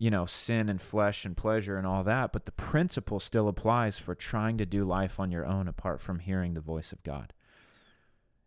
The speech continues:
And so as a result, two years later, we have churches that are full-blown woke. They're, they're allowing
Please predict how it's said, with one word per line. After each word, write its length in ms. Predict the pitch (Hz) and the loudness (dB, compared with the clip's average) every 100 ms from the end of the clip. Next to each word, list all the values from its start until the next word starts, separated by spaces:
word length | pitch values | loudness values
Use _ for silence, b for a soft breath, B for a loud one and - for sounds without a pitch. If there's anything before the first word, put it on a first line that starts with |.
| _ | _
And 180 | 120 110 | 2 4
so 180 | - 123 | 6 6
as 160 | 135 | 6
a 60 | 131 | 4
result, 540 | 117 101 135 185 165 | 4 4 4 4 4
two 220 | - 143 131 | 0 2 4
years 340 | 123 117 - | 4 2 2
later, 340 | 110 143 123 | 2 4 4
we 200 | 95 110 | 4 2
have 340 | 117 120 120 - | 2 0 -2 -2
churches 440 | - 139 - 98 | 0 0 0 0
that 140 | 101 90 | 2 2
are 120 | 78 | -2
full-blown 960 | - 127 127 107 107 120 107 87 82 - _ _ _ _ _ _ _ _ | -4 0 2 2 2 4 2 0 -2 -8 _ _ _ _ _ _ _ _
woke. 560 | 92 107 285 - - - _ _ - _ _ _ _ _ - | 0 2 2 -2 -10 -20 _ _ -20 _ _ _ _ _ -2
They're, 320 | 107 135 127 | 4 4 4
they're 460 | 101 113 120 117 - | 2 6 6 6 4
allowing 840 | 101 95 104 117 139 135 131 131 | 0 4 4 6 6 4 4 0